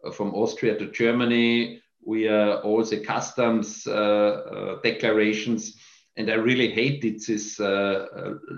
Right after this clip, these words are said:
loss of time and, and value. So I thought whenever it's possible to get rid of the border control, uh, that's, uh, the right thing, uh, to do. So I had, I think, uh, more than two hundred fifty meetings in, in Upper Austria,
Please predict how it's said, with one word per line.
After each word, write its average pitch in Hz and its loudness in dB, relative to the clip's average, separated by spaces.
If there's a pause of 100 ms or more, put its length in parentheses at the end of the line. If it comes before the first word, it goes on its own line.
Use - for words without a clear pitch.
(120)
loss 95 -4
of 101 -6
time 110 -2
and, 98 -4
and 95 -10
value. 113 2 (380)
So 110 -2
I 110 4
thought 113 0
whenever 123 4
it's 120 2
possible 120 0
to 117 -2
get 95 -2
rid 120 2
of 113 0
the 104 -2
border 117 2
control, 107 2 (380)
uh, 95 0
that's, - -6
uh, 98 0 (180)
the 98 -4
right 90 -4
thing, 104 -2 (380)
uh, 98 -8
to 113 -4
do. 101 -6 (580)
So 127 -2
I 120 4
had, 127 2
I 123 0
think, 131 -2
uh, 120 4
more 123 2
than 120 -4 (120)
two 139 -2
hundred 117 0
fifty 139 -2
meetings 160 2
in, 135 0
in 123 -2
Upper 113 -2
Austria, 120 2